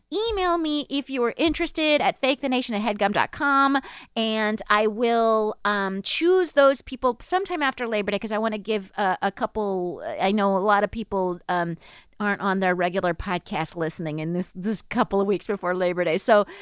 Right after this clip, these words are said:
um, I'll give, I'll give, uh, you all an opportunity to reach out at fake the nation at headgum dot com,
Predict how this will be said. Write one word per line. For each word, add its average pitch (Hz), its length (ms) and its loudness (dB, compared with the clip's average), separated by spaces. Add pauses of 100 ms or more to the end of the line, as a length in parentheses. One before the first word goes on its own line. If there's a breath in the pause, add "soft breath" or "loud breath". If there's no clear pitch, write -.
(300 loud breath)
um, 214 380 0
I'll 214 160 2
give, 233 240 -2 (180)
I'll 208 140 0
give, 214 400 -6
uh, 214 140 4
you 208 220 0
all 190 220 4
an 185 280 2
opportunity 247 720 -2
to - 180 -6
reach 302 240 -2
out 220 360 4
at - 160 -4
fake 285 160 -4
the 240 40 -6
nation 214 240 -6
at 196 60 -4
headgum 196 260 0
dot 185 160 -2
com, 175 400 0